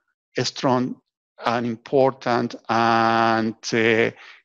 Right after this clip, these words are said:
critical decisions in our organizations.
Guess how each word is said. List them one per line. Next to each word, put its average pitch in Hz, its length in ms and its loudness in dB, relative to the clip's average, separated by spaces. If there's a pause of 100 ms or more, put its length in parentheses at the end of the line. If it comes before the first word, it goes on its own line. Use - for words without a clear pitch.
critical 131 580 4
decisions 120 840 -4
in 113 80 -2
our 110 280 0
organizations. - 880 -4